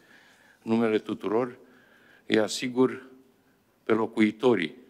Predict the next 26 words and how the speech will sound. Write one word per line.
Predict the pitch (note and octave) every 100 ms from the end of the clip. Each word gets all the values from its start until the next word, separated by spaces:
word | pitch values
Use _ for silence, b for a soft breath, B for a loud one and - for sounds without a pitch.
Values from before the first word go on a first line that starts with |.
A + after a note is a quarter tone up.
| -
afectați | F#2 - F2 - F#2+
de | F2
inundații | F2 E2+ F2 A2+ A2+ A2
că | -
nu | G#2+ B2+
ne | A2
vom | E2+ E2 E2
opri | - B2 B2+
până | B2+ A2 G#2+
când | A#2+ A#2+
nu | B2 B2+ - - -
vom | F2+ F2
repara | E2+ - F#2+ A2 A2 B B B B B B
șoselele | - F#2+ - C3 B2+ A#2
și | A2 -
podurile | - A#2+ G#2 G#2+ G2
din | F2 F2
zonă, | F2 A#2 B2 A#2
până | - G2+ G2+
când | A2+
nu | A#2+
vom | G2+ G#2 F#2
reface | F2+ F2+ - A#2+ -
toate | - C#3 C3 G2
locuințele | F2+ - G2 G#2 G#2 G2
distruse, | E2+ E2+ - A2 G#2+ A#2 A2